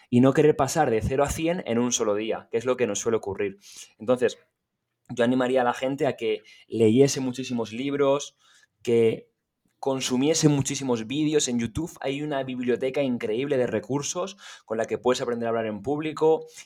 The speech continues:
También podéis aprender muchísimo observando a otros speakers, a otros oradores que os gusten cómo lo hace, también se puede aprender muchísimo y que practiquen, que practiquen porque es gran parte del éxito. Sin práctica no hay maestro.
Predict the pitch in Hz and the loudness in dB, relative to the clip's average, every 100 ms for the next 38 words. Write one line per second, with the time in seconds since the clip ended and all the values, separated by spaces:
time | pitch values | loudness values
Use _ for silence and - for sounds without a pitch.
0 | - 117 120 139 147 135 127 131 127 123 | -4 0 4 4 6 6 4 2 -4 -2
1 | 123 117 120 135 - 123 120 113 - _ | -2 -4 -6 -8 -6 -2 0 -2 -4 _
2 | _ 123 117 - 117 131 151 147 131 135 | _ -2 0 -2 0 2 2 4 4 4
3 | 131 127 123 117 - - 156 135 135 131 | 2 0 0 -4 -2 0 2 2 2 0
4 | - 123 127 123 117 135 135 123 - - | 0 0 0 0 2 2 2 -2 -6 -20
5 | - 127 120 127 139 135 123 127 123 117 | -8 -6 -2 -2 -4 -4 -4 -2 0 2
6 | 117 127 160 175 110 123 120 123 120 117 | 4 2 0 -4 0 0 0 -4 -2 -4
7 | 117 110 107 135 147 160 175 185 - - | -6 -6 -10 -10 -8 -6 -6 -6 -12 -20
8 | - - 113 113 110 113 110 101 104 - | -18 -8 -4 -2 -2 0 0 0 -2 2
9 | 143 110 127 _ _ _ _ 220 104 101 | 2 2 -2 _ _ _ _ -4 -4 -4
10 | 120 123 180 107 - 113 107 104 - 110 | -8 -6 -2 -4 -2 -2 0 -2 -2 -4
11 | 120 127 120 123 117 113 107 123 - 107 | -2 0 0 0 0 -2 -2 -4 -8 -8
12 | 98 95 - 107 101 101 120 - 160 147 | -8 -8 -12 -12 -10 -6 -8 -8 -6 0
13 | 113 104 98 - 117 113 110 143 - 95 | 2 0 -2 -4 -2 0 -2 -2 -6 -10
14 | _ | _